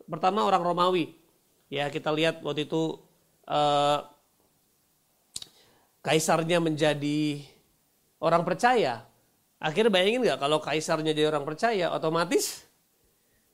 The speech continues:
orang-orang di bawahnya juga ikut. Tapi apakah dia ikut karena memang percaya sama Yesus atau karena politik?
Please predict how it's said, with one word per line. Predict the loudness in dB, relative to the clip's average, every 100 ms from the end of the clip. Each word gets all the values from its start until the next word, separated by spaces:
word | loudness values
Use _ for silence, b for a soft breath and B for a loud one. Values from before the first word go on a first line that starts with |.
| _ _ _ _ -20 -12
orang-orang | 2 4 6 4
di | 4
bawahnya | 4 6 6
juga | 4 4
ikut. | 2 2 2 0 -2 _
Tapi | -4 0
apakah | 0 2 0 4
dia | 6 6
ikut | 4 0 0 2
karena | 2 2 0
memang | 2 2 0
percaya | -2 -2
sama | -2 -2 -2
Yesus | -2 -2 -2
atau | -4 -4
karena | 0 2 2
politik? | 0 -2 -2 -4 -4